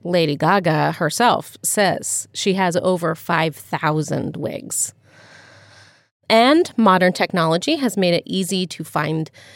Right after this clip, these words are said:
chic synthetic wigs that anyone can afford and use. Uh, and wig makers are constantly thinking up new ways to make them look more and more natural or more and more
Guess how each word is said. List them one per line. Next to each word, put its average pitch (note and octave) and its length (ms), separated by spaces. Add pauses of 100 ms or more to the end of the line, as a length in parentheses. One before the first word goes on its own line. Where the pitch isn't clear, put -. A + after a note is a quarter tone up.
(220)
chic - 440
synthetic D#3 720
wigs A3+ 400
that - 200
anyone D#3 340
can D#3+ 140
afford E3 340
and D#3+ 140
use. F3 500
Uh, D#3 380
and F#3+ 460 (460)
wig F#3 320
makers D4+ 500
are E3 260
constantly - 1120 (840)
thinking G3+ 300
up F3 120
new G#3 280
ways F3+ 600
to E3+ 320
make F3+ 320
them E3+ 220
look E3 220
more E3 320
and E3 120
more D#3+ 220
natural F3 640
or D4 380 (240)
more G3 280
and G#3 100
more G#3 380